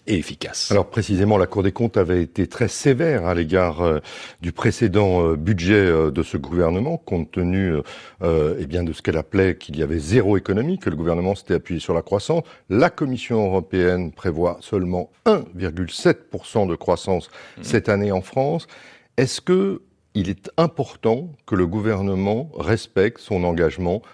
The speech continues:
Speaker 2: d'un déficit budgétaire à deux virgule trois pour cent ? Sa parole européenne est en jeu ?
Speaker 1: Alors, i-, i-, le président de la République, Emmanuel Macron, est un Européen convaincu. Euh, et, euh, de surcroît, il, il a mis, euh, l'exemplarité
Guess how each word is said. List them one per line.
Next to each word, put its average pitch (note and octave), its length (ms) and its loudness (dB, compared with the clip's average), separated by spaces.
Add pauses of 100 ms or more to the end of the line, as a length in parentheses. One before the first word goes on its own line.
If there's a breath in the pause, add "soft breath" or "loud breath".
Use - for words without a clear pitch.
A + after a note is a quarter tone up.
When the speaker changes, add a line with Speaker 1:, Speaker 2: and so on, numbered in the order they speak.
(160)
Speaker 2:
d'un F2 140 2
déficit G2 560 0
budgétaire F2+ 680 -2
à D#2+ 80 -2
deux G#2 440 2 (100)
virgule D#2+ 340 -4
trois - 480 -2
pour - 140 -8
cent ? F#2 220 -2 (240 loud breath)
Sa - 180 -2
parole C3+ 440 2
européenne A2 460 2
est G#2+ 140 -4
en G#2 80 0
jeu ? A#2 200 0 (440 loud breath)
Speaker 1:
Alors, - 160 -12 (260)
i-, - 160 -20
i-, - 260 -20 (200)
le A2+ 100 -8
président E2+ 300 -6
de D#2 60 -6
la B1 60 -6
République, F2 360 -10
Emmanuel C2 240 -12
Macron, A2+ 380 0
est - 180 -8
un C#2 80 -12
Européen A2 380 -6
convaincu. E2+ 460 -8 (680 loud breath)
Euh, C#2+ 460 -8
et, E2 260 -2
euh, C#2 160 -6
de C#2+ 100 -16
surcroît, C3+ 480 -2
il, E2+ 320 -8
il D2 220 -14
a C#2+ 80 -10
mis, F#2+ 380 0
euh, D2 720 -12 (300)
l'exemplarité F#2+ 800 -2